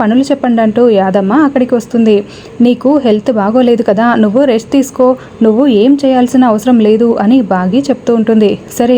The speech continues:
ఇక్కడే ఉంటానమ్మా" అని యాదమ్మ అంటూ ఉంటుంది. "ఏంటి మనోహరి, ఈ రోజేదో ప్లాన్ చేస్తానన్నావు కదా,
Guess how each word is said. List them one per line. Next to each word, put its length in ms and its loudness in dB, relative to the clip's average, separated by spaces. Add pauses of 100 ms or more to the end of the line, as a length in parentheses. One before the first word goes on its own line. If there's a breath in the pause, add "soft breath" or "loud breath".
ఇక్కడే 320 0
ఉంటానమ్మా" 580 0
అని 220 2
యాదమ్మ 420 0
అంటూ 280 0
ఉంటుంది. 340 0 (420 loud breath)
"ఏంటి 220 2
మనోహరి, 400 2 (380 loud breath)
ఈ 120 2
రోజేదో 460 2
ప్లాన్ 300 0
చేస్తానన్నావు 680 0
కదా, 180 0